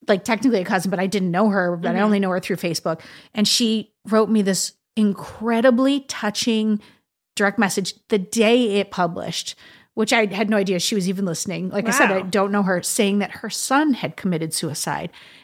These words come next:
Speaker 2: Oh
Speaker 1: Um,
Speaker 2: my God.
Speaker 1: almost, and she was coming up on the ten-year anniversary. No, I have goosebumps.
Speaker 2: Wow.
Speaker 1: And, and how helpful it was for her to hear that. And
Speaker 2: Aw.
Speaker 1: I got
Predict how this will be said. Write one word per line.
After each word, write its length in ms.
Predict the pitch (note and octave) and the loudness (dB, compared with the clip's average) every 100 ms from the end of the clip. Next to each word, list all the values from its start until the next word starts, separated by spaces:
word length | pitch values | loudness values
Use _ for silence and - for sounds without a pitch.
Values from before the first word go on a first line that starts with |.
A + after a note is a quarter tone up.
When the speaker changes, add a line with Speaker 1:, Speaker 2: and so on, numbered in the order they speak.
| _ | _
Speaker 2:
Oh 60 | F3+ | -4
Speaker 1:
Um, 160 | E3+ G#3+ | -2 -2
Speaker 2:
my 80 | F3+ | -4
God. 180 | F#3+ | -2
Speaker 1:
almost, 400 | A3+ A3+ A3+ G#3+ - | 4 4 4 2 0
and 100 | G3+ | 0
she 160 | - G#3 | 0 0
was 160 | F3+ | -2
coming 400 | - - F#3+ G#3 | -4 -2 2 2
up 180 | G#3+ G#3 | 2 0
on 140 | F#3 | -2
the 60 | E3+ | -2
ten-year 480 | - E3 E3+ F3+ G3 | -2 -4 -2 -2 0
anniversary. 920 | G#3 A#3+ A3+ E3+ - E3 D#3+ F#3 - _ _ _ F#3 | 0 0 0 -2 -2 -2 -4 -6 -10 _ _ _ -6
No, 160 | E3+ | -4
I 120 | F#3 G3+ | 0 0
have 180 | F#3 | -2
goosebumps. 480 | E3+ D#3+ - E3 - | -4 -6 -4 -6 -6
Speaker 2:
Wow. 240 | G#3+ G#3+ G#3+ - - | -10 -12 -14 -14 -4
Speaker 1:
And, 340 | G#3+ G#3 G3+ F#3 - _ _ - | 0 2 0 -4 -14 _ _ -4
and 140 | A3 F#3+ | -2 -2
how 240 | - G3+ | 2 0
helpful 540 | - - G#3 - G#3+ | 0 0 -2 -2 -4
it 60 | G3+ | -2
was 220 | F3+ E3+ | -2 -4
for 140 | - E3 | -4 -4
her 120 | F3 | -4
to 60 | |
hear 240 | E3+ F3 - | -4 -6 -6
that. 320 | - - _ _ _ _ C4 | -8 -10 _ _ _ _ -16
And 280 | B3 A3+ G#3 | -6 -4 -2
Speaker 2:
Aw. 60 | |
Speaker 1:
I 80 | A3+ | -2
got 240 | A#3 A3 | 0 -2